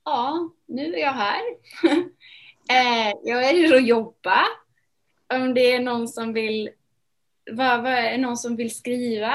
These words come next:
Är det något som ska skrivas idag? Och jag ser ju liksom, för mig så, jag, eh, känner mig starkt kopplad till gudinnan. Så den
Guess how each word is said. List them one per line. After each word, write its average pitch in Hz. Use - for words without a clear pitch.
Är 269
det 262
något 262
som 240
ska 233
skrivas 262
idag? 277
Och 262
jag 262
ser 294
ju 247
liksom, 202
för 269
mig 294
så, 254
jag, 220
eh, 214
känner 254
mig 233
starkt 220
kopplad 226
till 202
gudinnan. 220
Så 233
den 214